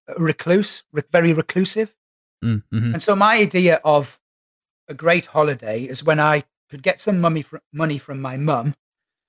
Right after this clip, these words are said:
Speaker 1: and I could go around to the newsagents who used to sell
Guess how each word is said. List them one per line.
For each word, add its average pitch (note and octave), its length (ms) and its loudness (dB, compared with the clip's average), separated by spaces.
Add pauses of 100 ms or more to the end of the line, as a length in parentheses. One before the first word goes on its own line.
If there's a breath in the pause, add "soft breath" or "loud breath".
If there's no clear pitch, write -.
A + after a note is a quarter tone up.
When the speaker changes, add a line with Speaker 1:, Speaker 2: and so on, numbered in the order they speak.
(520)
Speaker 1:
and D3+ 160 2
I D#3 100 2
could D#3 160 -4
go F3 160 4
around E3 400 2
to D#3 100 -14
the C#3+ 280 -4 (100)
newsagents C3+ 920 -4 (460)
who D#3+ 60 -6
used E3 300 -2
to - 60 -14
sell D#3+ 300 0